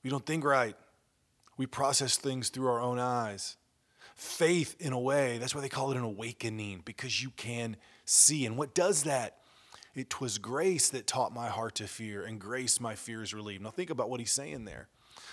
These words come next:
In a lot of ways, grace isn't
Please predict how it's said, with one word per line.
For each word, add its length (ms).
In 100
a 60
lot 280
of 100
ways, 680
grace 880
isn't 320